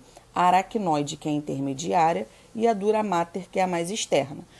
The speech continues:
E a gente conhece, né, vocês já ouviram falar numa doença chamada de meningite, que é uma doença que provoca principalmente a rigidez na nuca justamente pela inflamação dessas meninges.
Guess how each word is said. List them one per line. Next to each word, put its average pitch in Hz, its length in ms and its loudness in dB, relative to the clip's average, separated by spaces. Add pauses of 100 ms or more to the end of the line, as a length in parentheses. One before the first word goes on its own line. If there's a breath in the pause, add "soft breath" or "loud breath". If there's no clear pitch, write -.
(260 loud breath)
E 247 140 0
a 269 60 2
gente 262 280 -2
conhece, 220 600 -2
né, 180 80 0
vocês 165 180 -2
já 165 140 2
ouviram 165 400 -2
falar 160 260 -6
numa 170 220 -4
doença 156 320 -4
chamada 147 420 -6
de 143 140 -4
meningite, 190 880 -2 (320 loud breath)
que - 80 -6
é 196 40 -2
uma 202 160 -4
doença 208 680 -4 (340 loud breath)
que 220 320 -4 (140)
provoca 202 500 -2
principalmente 226 800 -4
a 185 40 0
rigidez 165 560 -2
na 185 120 -2
nuca 202 380 -2
justamente 208 640 -6
pela 208 220 -6
inflamação 208 600 -6
dessas 202 320 -4
meninges. 185 600 -2